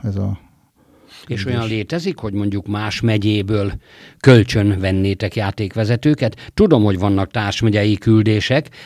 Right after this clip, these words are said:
Speaker 2: de ha máshol sokan vannak, és itt éppen hiány van, akkor nincs olyan, hogy átszóltok, hogy adjatok kölcsön,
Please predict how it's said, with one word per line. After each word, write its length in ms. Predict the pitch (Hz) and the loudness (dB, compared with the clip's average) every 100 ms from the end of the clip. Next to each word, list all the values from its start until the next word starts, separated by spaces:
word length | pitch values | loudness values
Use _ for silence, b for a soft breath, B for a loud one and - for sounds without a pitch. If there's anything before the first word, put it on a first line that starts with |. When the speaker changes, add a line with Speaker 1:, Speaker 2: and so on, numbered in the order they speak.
| B | B
Speaker 2:
de 360 | 110 117 110 - B | -4 -2 -4 -6 B
ha 520 | - 117 117 113 - _ _ | -2 2 2 0 -6 _ _
máshol 800 | 117 143 180 135 - 107 87 - b b | -2 0 0 -2 -4 -6 -6 -10 b b
sokan 520 | - - 139 139 104 | -6 0 0 0 -6
vannak, 360 | 92 85 82 - | -6 -8 -12 -10
és 160 | 87 - | -10 -10
itt 180 | 92 | -8
éppen 260 | 117 120 101 | -10 -8 -6
hiány 400 | 92 143 131 95 | -2 0 0 -2
van, 160 | 85 87 | -6 -10
akkor 240 | - 98 | -10 -10
nincs 240 | 98 101 | -8 -6
olyan, 140 | 135 139 | -4 -2
hogy 140 | 110 | -2
átszóltok, 600 | 95 104 - 139 127 120 | -4 -6 -4 -4 -2 -6
hogy 160 | 107 95 | -6 -6
adjatok 400 | 101 101 107 104 | -6 -6 -8 -8
kölcsön, 440 | 110 101 - 110 | -8 -6 -4 -6